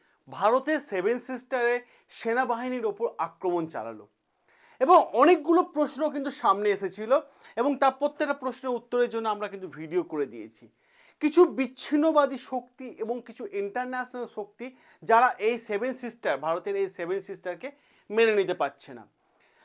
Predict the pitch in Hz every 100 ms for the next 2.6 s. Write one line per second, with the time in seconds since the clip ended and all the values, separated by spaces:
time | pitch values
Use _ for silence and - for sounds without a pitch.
0 | - 190 240 294 294 320 311 - _ 151
1 | 180 226 226 190 240 247 214 196 240 285
2 | 214 226 247 240 220